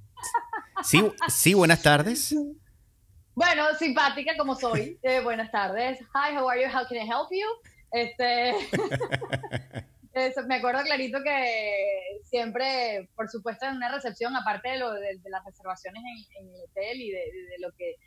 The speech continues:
Speaker 2: te llamaban para preguntarte cómo llegar al hotel, entonces dar la dirección, eh, en otro idioma, en una ciudad nueva que estaba llegando, sí tenía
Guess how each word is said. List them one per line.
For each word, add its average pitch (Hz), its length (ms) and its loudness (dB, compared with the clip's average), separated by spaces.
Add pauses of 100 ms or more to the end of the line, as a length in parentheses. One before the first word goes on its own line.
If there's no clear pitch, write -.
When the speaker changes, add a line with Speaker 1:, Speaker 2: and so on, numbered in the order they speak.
(100)
Speaker 2:
te 214 80 -2
llamaban 208 320 0
para 254 180 2
preguntarte 208 840 -6
cómo 311 260 2
llegar 202 240 2
al 196 80 -2
hotel, 196 200 -6
entonces 185 220 -12
dar 233 120 -4
la 247 80 0
dirección, 233 680 -2 (360)
eh, 214 260 -2
en 208 80 -4
otro 202 180 -4
idioma, 247 600 0
en 233 80 -4
una 226 120 -2
ciudad 220 260 0
nueva 233 320 0
que 233 60 -10
estaba 214 240 -2
llegando, 226 440 0 (300)
sí 262 180 -12
tenía 403 240 -2